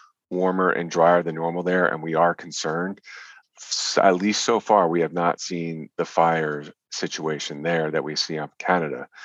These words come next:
It also hasn't been as exceptionally hot compared to normal in the Great Lakes as it was farther north. Now, the fire danger indices are, are still near record setting there, but we haven't had the combination of these hot, dry days with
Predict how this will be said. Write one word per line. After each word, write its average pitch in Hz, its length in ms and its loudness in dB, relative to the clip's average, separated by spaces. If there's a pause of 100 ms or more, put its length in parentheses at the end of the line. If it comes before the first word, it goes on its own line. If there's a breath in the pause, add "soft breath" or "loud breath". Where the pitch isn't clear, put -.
(280 loud breath)
It 110 80 4
also 120 280 8
hasn't 95 240 2
been 85 320 0
as 80 220 -2
exceptionally 82 520 -2
hot 82 400 4
compared 92 300 -2
to 87 60 -6
normal 90 340 -2
in 85 80 -4
the 82 80 -6
Great 80 260 0
Lakes 82 420 -2
as 78 200 -2
it 69 80 -8
was 76 260 -2
farther 73 380 0
north. 71 340 -6 (520 loud breath)
Now, 87 320 4 (100)
the - 80 -2
fire 110 240 6
danger 92 360 2
indices 82 480 -2
are, 78 200 2
are 80 140 -4
still 85 500 2 (440 loud breath)
near 90 200 0
record 85 360 2
setting 76 360 -2
there, 80 440 2 (400)
but 90 280 2 (200)
we 90 120 -4
haven't 101 520 2
had 85 500 0 (580 soft breath)
the 82 340 -2
combination 85 800 0
of 76 80 -6
these 80 160 -6
hot, 85 320 2
dry 82 240 2
days 80 420 -2
with 76 200 -10